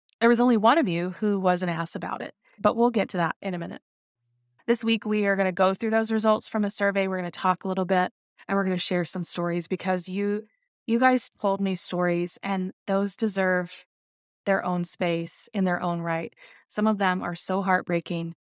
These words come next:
and so beautiful, and I'm honored that you would share them with me. I'm gonna be joined by my friend Janessa Newberry, who was on earlier this season. We talked about the Enneagram and belonging, and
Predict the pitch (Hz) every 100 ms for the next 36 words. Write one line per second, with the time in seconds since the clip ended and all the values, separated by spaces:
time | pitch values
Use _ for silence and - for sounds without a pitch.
0 | _ _ 190 180 - 185 185 180 175 -
1 | 165 170 160 _ _ - 180 180 180 175
2 | 175 170 165 - 175 190 180 175 175 -
3 | 170 165 170 170 170 - 185 170 175 165
4 | 165 _ _ _ - _ 220 269 269 247
5 | 226 214 214 214 190 180 185 190 180 180
6 | 180 180 180 - 165 170 175 165 165 165
7 | - - 175 170 170 - 175 180 180 185
8 | 185 175 175 175 - 175 175 170 - 180
9 | - 175 185 190 185 185 - 175 175 175
10 | 175 175 175 170 170 170 170 - - _
11 | _ _ - 202 185 180 175 170